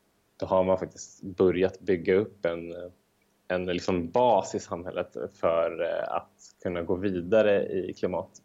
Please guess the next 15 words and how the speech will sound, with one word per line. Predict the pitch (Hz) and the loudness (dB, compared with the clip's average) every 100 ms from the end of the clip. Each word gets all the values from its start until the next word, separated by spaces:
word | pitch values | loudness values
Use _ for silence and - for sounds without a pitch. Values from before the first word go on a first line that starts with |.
| _ - | _ -16
eh, | - - - - - - - _ _ _ | -12 -10 -10 -10 -12 -16 -20 _ _ _
i | - - | -12 2
frågan | 98 82 73 64 | 4 6 2 0
och | - 95 | 0 4
både | 101 92 | 6 6
göra | 104 104 | 6 6
politiska | 101 - 95 120 135 123 117 | 2 -2 -2 -2 -4 -6 -8
beslut | 95 - 90 87 - | -8 -4 -2 -2 -2
och | 92 90 - _ _ _ _ _ _ _ - | -2 -2 -14 _ _ _ _ _ _ _ 2
även, | 101 90 90 85 90 90 | 4 4 2 0 -6 -8
eh, | 90 92 90 - - - _ _ _ _ _ _ _ _ _ _ | -6 -6 -6 -6 -8 -12 _ _ _ _ _ _ _ _ _ _
göra | 104 98 87 | 2 4 4
politiska | - 92 90 90 - 90 | 0 -2 -2 -10 -4 0
aktioner | 82 - 98 104 107 101 92 | 0 -2 0 0 0 0 0
som, | - 87 87 | 2 2 0